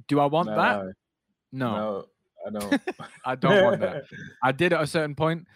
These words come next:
Speaker 1: but that was, it's, I was saying this to, on a prior episode as well. It's kinda like when you first, when you first get into liking rap or hip hop and stuff,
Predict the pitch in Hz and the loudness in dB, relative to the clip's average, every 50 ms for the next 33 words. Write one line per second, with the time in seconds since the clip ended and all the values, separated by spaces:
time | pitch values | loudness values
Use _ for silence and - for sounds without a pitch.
0 | _ _ _ - 131 123 139 143 143 139 143 - - 151 143 - - _ _ - | _ _ _ -6 -2 0 0 0 0 -2 -6 -8 -10 -12 -12 -12 -14 _ _ -4
1 | 131 139 143 - - 170 170 165 151 147 - - 139 123 117 113 110 - _ _ | -2 -2 -2 -2 -2 -2 -2 -2 -4 -4 -2 0 0 2 2 2 0 -4 _ _
2 | _ - 120 117 110 - - 139 127 127 120 110 117 - 117 104 104 98 107 113 | _ -2 0 0 0 0 2 2 2 2 2 0 -2 -4 -6 -6 -6 -6 -4 -4
3 | 110 104 95 - - - - - - - _ _ _ - 127 - - 156 156 160 | -4 -4 -6 -8 -14 -20 -20 -20 -20 -20 _ _ _ -10 -8 -4 -4 -2 0 0
4 | 156 147 139 127 117 - - _ _ _ _ _ _ _ _ 123 123 120 123 123 | 2 2 2 2 0 -2 -8 _ _ _ _ _ _ _ _ -6 -4 -4 -4 -4
5 | - - 147 143 135 127 - - - - _ _ _ _ _ _ _ _ _ _ | -2 0 0 0 0 -2 -6 -12 -18 -20 _ _ _ _ _ _ _ _ _ _
6 | _ _ _ _ _ _ _ - 127 127 135 - 156 151 143 143 139 131 135 135 | _ _ _ _ _ _ _ -4 -4 -4 -2 -2 -2 -2 -2 -2 -4 -4 -4 -6
7 | 131 - 135 120 117 113 110 110 - _ - 110 117 120 120 120 - 120 113 110 | -4 -2 -2 -2 -2 -2 -4 -6 -8 _ -6 -2 0 2 2 0 -2 -4 -4 -2
8 | 110 107 107 107 113 110 113 113 104 117 110 101 - 107 101 - - 107 101 - | -2 -2 -2 -2 -2 -2 -2 -2 -2 -2 -2 -2 -2 -6 -8 -6 -4 -4 -4 -6
9 | - - | -8 -16